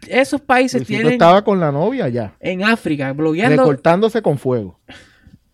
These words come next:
Speaker 1: So, todavía Puerto Rico lo que tiene son niños.
Speaker 2: Recortándose con fuego, eso está bien loco.
Speaker 1: Que si tú fuiste a México, fue, que Chente fue los otros días a México, yo, "Ve, ya Chente va abriendo", pero yo no me refiero a ir a un país. Habla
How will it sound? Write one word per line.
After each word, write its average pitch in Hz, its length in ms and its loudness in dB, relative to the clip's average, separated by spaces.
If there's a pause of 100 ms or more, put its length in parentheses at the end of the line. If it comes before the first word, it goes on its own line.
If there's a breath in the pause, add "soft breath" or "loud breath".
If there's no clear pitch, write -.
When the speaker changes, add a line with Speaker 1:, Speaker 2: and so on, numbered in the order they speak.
(140)
Speaker 1:
So, 170 220 -10
todavía 175 320 -2
Puerto 277 260 -4
Rico 285 240 -4
lo 277 100 -2
que 254 100 0
tiene 240 240 -2
son 269 360 -2
niños. 180 600 -4
Speaker 2:
Recortándose 107 520 -14
con 147 140 -14
fuego, 113 140 -12
eso 117 100 -12
está 135 180 -16
bien 117 260 -12
loco. 82 180 -20
Speaker 1:
Que 165 200 -2
si 175 160 -12
tú 170 180 -12
fuiste 233 420 -6
a 226 60 -2
México, 233 560 -2
fue, 196 200 -10
que 202 160 -6
Chente 226 320 -2
fue 285 100 -2
los 285 120 2
otros 277 180 -2
días 269 140 -2
a - 20 -2
México, 269 240 0
yo, 165 140 0
"Ve, 254 160 0
ya 214 120 -2
Chente 240 300 -2
va 233 100 -2
abriendo", 196 380 -4
pero 143 180 -4
yo 135 200 -2
no 208 100 -4
me 294 100 -2
refiero 240 320 -2
a 226 40 -2
ir 214 100 -4
a - 20 -4
un 214 80 -6
país. 170 260 -8
Habla 170 380 -4